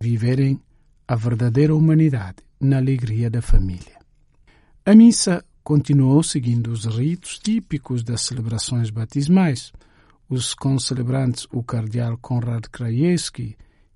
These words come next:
esmoleiro pontifício, e o cardeal Fernando Vergés Alzaga, presidente do Governatorado do Estado da Cidade do Vaticano,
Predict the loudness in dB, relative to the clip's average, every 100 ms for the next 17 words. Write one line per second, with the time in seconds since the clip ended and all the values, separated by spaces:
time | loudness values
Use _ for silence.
0 | _ _ _ _ -4 -2 2 2 2 0
1 | 0 -2 -4 0 0 0 -4 -2 -4 -4
2 | -8 -12 _ _ _ _ _ -2 0 0
3 | 0 0 0 -2 -2 -2 0 0 -2 -2
4 | -6 -4 -2 -2 -2 -6 -6 -4 -4 -2
5 | -4 -6 -6 -8 -6 -2 -2 -2 -6 -6
6 | -4 -4 -2 -2 -4 -6 -6 -8 -10 -8
7 | -8 -8 -10 -8 -8 -8 -8 -6 -4 -2
8 | 0 -2